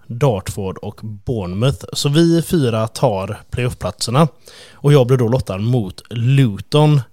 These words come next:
Eh, börjar hemma mot, eh, Luton. Så, eh, ja, du hade rätt angående att jag kom till playoff.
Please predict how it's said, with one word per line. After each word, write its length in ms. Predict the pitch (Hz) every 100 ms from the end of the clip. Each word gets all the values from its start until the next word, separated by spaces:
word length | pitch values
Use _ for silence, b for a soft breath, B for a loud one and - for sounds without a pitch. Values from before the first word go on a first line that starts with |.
| _ 113
Eh, 340 | 113 110 107
börjar 540 | 117 117 143 107 104
hemma 680 | 98 - - 160 101 104 147
mot, 440 | 156 110 90 - 113
eh, 180 | 107
Luton. 480 | 113 101 - 92 90 - b b b b b b b b
Så, 320 | 160 160 156
eh, 180 | 156 107
ja, 260 | 73 165 220 -
du 220 | 147 170
hade 160 | 180 202
rätt 260 | 214 -
angående 340 | 220 190 147 135
att 100 | 139
jag 120 | 131
kom 200 | 139 151
till 120 | -
playoff. 380 | 214 120 87